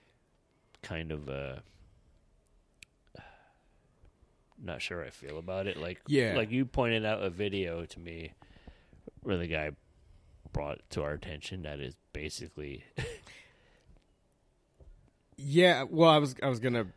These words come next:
Speaker 2: say, um, you know, for people listening out there, did you enjoy the, the Halloween twenty eighteen plot with, you know, them scratching all the sequels and bringing back Laurie Strode as an older woman?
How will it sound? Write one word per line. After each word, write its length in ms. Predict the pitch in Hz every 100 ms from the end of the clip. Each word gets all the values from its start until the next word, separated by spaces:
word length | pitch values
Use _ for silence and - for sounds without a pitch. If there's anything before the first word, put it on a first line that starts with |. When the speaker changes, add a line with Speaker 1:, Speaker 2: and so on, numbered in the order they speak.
| -
Speaker 2:
say, 460 | - 123 110 104
um, 340 | 98 95 87 87 - _ _ -
you 140 | 101
know, 160 | 95 90
for 180 | -
people 280 | 101 147 120
listening 360 | 117 104 101 98
out 220 | 92 90
there, 240 | 98 87 - - -
did 180 | 131 120
you 100 | 135
enjoy 680 | 127 104 131 143 143 143 151
the, 440 | 113 117 117 98 -
the 100 | 98
Halloween 440 | 90 117 110 113 107
twenty 340 | - 117 107
eighteen 460 | 101 - 107 104 90
plot 400 | - 101 104 - _ _ -
with, 280 | 95 90 - -
you 140 | 104
know, 80 | 92
them 200 | 90 92
scratching 540 | - - 110 104 107
all 160 | 104 101
the 260 | 101 98 95 - - - -
sequels 800 | - 117 107 113 113 110 110 101
and 200 | 98 82
bringing 300 | 110 113 98
back 240 | 110 107
Laurie 240 | 98 110 107
Strode 580 | - 110 113 110 113 107
as 120 | 101
an 80 | 101
older 340 | 113 104 104
woman? 380 | 107 107 110